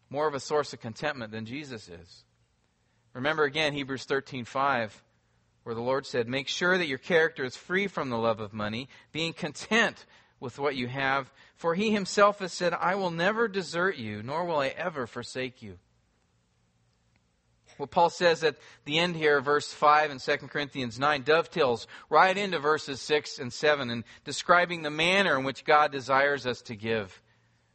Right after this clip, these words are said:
These two verses here in verses six and seven really, really are, are in a nutshell the heart of biblical God-honoring giving.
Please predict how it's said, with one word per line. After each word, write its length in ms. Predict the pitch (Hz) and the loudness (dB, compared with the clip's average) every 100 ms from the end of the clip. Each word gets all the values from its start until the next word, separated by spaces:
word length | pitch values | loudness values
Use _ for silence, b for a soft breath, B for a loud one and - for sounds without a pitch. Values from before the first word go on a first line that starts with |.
| _ - | _ -8
These 200 | 175 - | -8 -4
two 180 | 208 | -4
verses 420 | 156 175 - 151 - | 2 2 2 -10 -6
here 220 | 165 156 | 0 0
in 100 | 135 | 2
verses 320 | 147 135 127 | -2 -4 -8
six 300 | - 151 - | -4 -4 -4
and 100 | 127 | -10
seven 400 | - 147 135 123 | 0 2 2 -2
really, 360 | 143 175 156 - B B | 0 0 -2 -4 B B
really 340 | 156 220 226 175 | 2 6 6 4
are, 160 | 170 - B | 0 -4 B
are 120 | 165 | 0
in 100 | 180 | 2
a 80 | 165 | 2
nutshell 640 | 175 240 - 202 175 160 | 4 4 2 4 6 6
the 80 | 147 | 4
heart 360 | - 226 220 | 6 6 6
of 140 | 151 131 | 0 2
biblical 480 | 196 190 190 190 170 | 2 4 0 0 2
God-honoring 720 | 156 170 160 156 156 143 120 | 6 6 6 2 2 -2 -2
giving. 460 | 127 117 107 92 | -2 -2 -6 -10